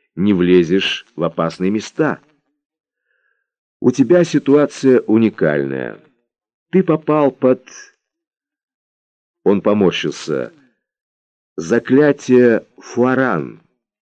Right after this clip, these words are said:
Ты стал высшим магом, не будучи к этому готовым. Да, у тебя есть сила. Да, ты умеешь ею управлять.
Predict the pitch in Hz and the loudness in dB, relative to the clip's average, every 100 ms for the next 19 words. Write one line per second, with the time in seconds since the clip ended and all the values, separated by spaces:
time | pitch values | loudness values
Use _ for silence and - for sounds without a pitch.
0 | _ _ _ _ _ _ 107 - 120 117 | _ _ _ _ _ _ -4 -2 0 0
1 | 101 82 127 165 - - 143 135 147 113 | 0 2 2 2 0 0 0 2 0 -2
2 | 82 78 65 57 _ _ _ _ _ 87 | -2 -6 -6 -18 _ _ _ _ _ -2
3 | 120 190 156 156 147 131 - 139 131 123 | 0 4 4 4 2 0 0 0 2 0
4 | 110 113 107 92 78 62 58 _ _ _ | 0 -2 2 2 0 -6 -16 _ _ _
5 | _ _ _ _ 76 120 110 87 87 92 | _ _ _ _ -4 -2 2 0 -2 2
6 | 110 113 107 - 101 76 69 57 _ _ | 4 4 2 -2 -2 -2 -6 -12 _ _
7 | _ - - 90 135 131 104 - 101 104 | _ -20 -14 -4 0 0 -2 0 0 2
8 | 104 143 139 95 113 135 120 120 131 127 | 4 4 2 2 4 4 4 0 0 4
9 | 107 80 - - | 2 2 -6 -18